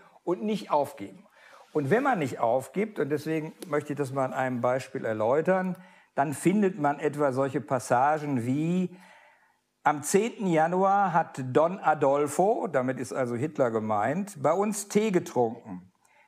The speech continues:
Er macht einen sehr sympathischen, klugen und gebildeten Eindruck.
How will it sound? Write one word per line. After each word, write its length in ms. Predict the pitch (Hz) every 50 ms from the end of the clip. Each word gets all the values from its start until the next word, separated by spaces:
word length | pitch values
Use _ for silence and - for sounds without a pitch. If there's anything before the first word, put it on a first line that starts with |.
| _ _
Er 120 | 139 135
macht 340 | 156 196 220 214 - - -
einen 340 | - 170 175 180 175 165 143
sehr 280 | 127 151 190 226 220
sympathischen, 880 | 196 214 208 185 180 - 156 156 160 170 165 180 160 - - 165 151 135
klugen 480 | - - 220 233 262 269 240 247 233 190
und 180 | 165 165 131
gebildeten 640 | - 139 113 123 156 165 165 160 156 - - 165 156
Eindruck. 640 | - - 107 113 120 113 107 92 87 90 - -